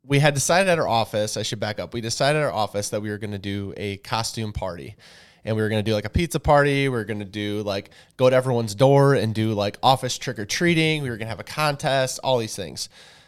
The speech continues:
So in the morning, we dressed up, Meg and I, both in our unif-, our, uh, uniforms, our costumes, and we both had, like, these eighties garb going on. And if you follow us on social media, you can go, you can check it out. And if you don't, go follow us at Grocery Famed,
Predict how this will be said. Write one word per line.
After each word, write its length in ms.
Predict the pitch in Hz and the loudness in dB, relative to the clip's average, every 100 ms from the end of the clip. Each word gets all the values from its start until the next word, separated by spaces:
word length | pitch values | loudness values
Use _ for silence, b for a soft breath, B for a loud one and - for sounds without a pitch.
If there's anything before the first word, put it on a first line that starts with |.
| B B - | B B -4
So 180 | 147 | 0
in 60 | 160 | 4
the 80 | 165 | 2
morning, 640 | 147 226 147 117 123 139 _ _ | 2 2 2 2 0 -6 _ _
we 140 | 135 | -4
dressed 360 | 131 151 151 - | 2 2 2 2
up, 240 | 113 113 - | 2 2 0
Meg 200 | 120 117 | -2 0
and 80 | |
I, 120 | 117 113 | -2 0
both 400 | 123 147 143 - | 4 4 4 -2
in 380 | 123 120 117 127 - _ _ | -2 -2 -2 -8 -14 _ _
our 140 | 127 123 | 0 0
unif-, 380 | 131 131 117 - | 2 0 -2 -2
our, 320 | - 131 117 | 2 4 4
uh, 200 | 110 104 - | 0 -2 -4
uniforms, 500 | 113 101 - 101 - | -6 -6 -6 -8 -4
our 140 | 151 | -2
costumes, 680 | - 170 165 - 82 95 - | 0 0 0 -6 -12 -14 -14
and 120 | 117 | -8
we 80 | 117 | -2
both 160 | 127 | 0
had, 180 | 127 120 | 2 0
like, 140 | 117 113 | 0 -2
these 200 | 113 - | -6 -4
eighties 440 | 120 127 120 117 | -2 -2 -2 -4
garb 320 | 107 113 110 107 | -2 2 2 4
going 260 | 113 110 | 4 4
on. 300 | 110 110 113 | 2 2 0
And 120 | 107 | -2
if 180 | 113 - | -4 -6
you 60 | 127 | -4
follow 280 | - 151 131 | 2 4 4
us 100 | 131 | 0
on 120 | 113 | -4
social 280 | 120 113 110 | -4 -4 -4
media, 400 | 107 110 107 104 B B B | -4 -2 -4 -6 B B B
you 140 | - 127 | -6 -4
can 100 | 120 | -2
go, 220 | 123 123 | 0 0
you 120 | 135 127 | 0 -6
can 100 | 120 | -2
check 280 | - 123 | 0 0
it 60 | 113 | 0
out. 140 | 110 | 0
And 80 | 113 | 0
if 100 | 127 | 0
you 60 | 131 | 2
don't, 380 | 175 151 139 139 | 6 6 4 2
go 140 | 156 | 0
follow 320 | - 117 113 | 2 0 0
us 120 | 107 | 0
at 200 | - 120 | -2 -4
Grocery 340 | 120 110 120 113 | -4 -8 -8 -8
Famed, 400 | 113 110 110 | -6 -4 -4